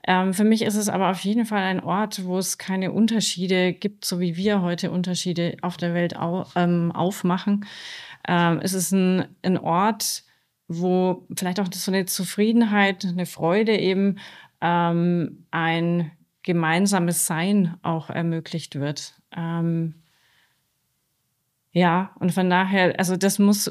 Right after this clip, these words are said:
f-, also für mich auch eigentlich das Ziel hier auf Erden ein Stück weit sein, auch wenn wir es nie erreichen werden, dass wir, ähm, dass da alle miteinander gut auskommen.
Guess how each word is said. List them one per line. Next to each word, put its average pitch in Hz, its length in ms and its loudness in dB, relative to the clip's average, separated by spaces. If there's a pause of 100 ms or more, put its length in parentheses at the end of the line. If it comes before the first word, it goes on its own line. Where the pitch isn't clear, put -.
(180)
f-, - 180 -10 (200)
also 180 160 0
für 196 60 6
mich 208 240 8
auch 185 140 2 (140)
eigentlich 190 300 4
das 185 400 2
Ziel 226 680 4
hier - 280 4
auf 185 240 4
Erden 190 720 2
ein 180 140 0
Stück - 300 -6
weit 165 220 -2
sein, 190 400 4
auch 185 200 0
wenn 175 160 0
wir 175 80 2
es 175 140 -4
nie 214 160 2
erreichen 185 520 4
werden, 170 420 2 (340)
dass - 220 -6
wir, 170 400 0 (100)
ähm, 170 460 0
dass 175 160 -4
da 170 140 -2
alle 175 240 4
miteinander 170 460 0
gut 170 200 -8
auskommen. 165 640 -4